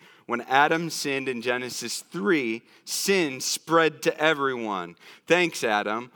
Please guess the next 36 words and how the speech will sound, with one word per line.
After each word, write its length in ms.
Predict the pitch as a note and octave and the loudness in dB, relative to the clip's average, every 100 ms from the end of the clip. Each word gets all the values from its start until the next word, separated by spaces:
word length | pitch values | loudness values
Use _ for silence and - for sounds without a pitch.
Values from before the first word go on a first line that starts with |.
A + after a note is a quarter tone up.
| _ | _
We 160 | C3 C3+ | -2 -2
all 380 | - D#3 D#3+ E3 | 4 6 6 4
inherit 600 | D#3+ - C#3+ C#3+ C#3 C3+ | 0 -2 2 4 4 0
your 140 | B2+ | -6
sin 400 | - D#3 D3+ C#3 | -2 0 2 0
nature 420 | C3+ C3+ - A#2 | 0 -2 -2 -2
now. 340 | G#2 G2+ F2+ F2 | 0 -2 -2 -6
Thanks, 440 | - C#3 C#3+ A#2 | -2 0 0 -4
dude. 400 | - A2 A2+ C3 - _ - - - - - _ _ _ _ _ _ | -4 0 0 -2 -10 _ -20 -20 -20 -20 -20 _ _ _ _ _ _
Psalm 320 | - G3 G3+ | 2 2 2
fifty-one 580 | G3 G3+ G3+ G3+ F#3 E3+ | 2 0 0 0 2 0
five 420 | - F3+ F#3 D3 | 2 4 4 4
backs 300 | D3+ D3 - | 2 2 2
this 220 | D3 C3 | -4 0
up, 180 | D#3+ D3+ | 0 0
though. 160 | C#3 A#2+ | 0 0
It 100 | G#2+ | 2
says, 220 | D3 C#3 | -2 -2
"In 260 | D#3+ D#3 D3 | -2 -2 0
sin 640 | - - - G3+ F#3 F3 | -2 -2 2 2 2 0
did 160 | E3 | 0
my 160 | D#3+ D#3 | 2 2
mother 320 | D3+ D#3 D#3 | 2 0 0
conceive 680 | D#3 D#3+ C#3+ - F#3+ G#3+ F3+ | -2 -6 -4 -2 -2 -2 -2
me." 200 | D#3 A#2 | -4 -2
So 160 | D3 | 0
it's 120 | C#3 F#3 | 0 0
even 220 | G3+ F3+ | -2 -2
before 300 | D3+ E3+ E3+ | -2 0 0
you're 120 | C#3+ | 0
born. 580 | G2+ D#3 E3 C#3+ F#2 F2 _ _ | -2 -2 0 0 -4 -14 _ _
From 80 | - | -6
the 60 | D3+ | 0
moment 320 | D#3 F#3 F3+ | 2 2 0
you're 120 | E3 | -4
conceived, 1000 | - D#3 - - F#3 D#3+ A#2 A2+ B2 - | -4 -6 -4 -4 -4 -4 -4 -6 -6 -20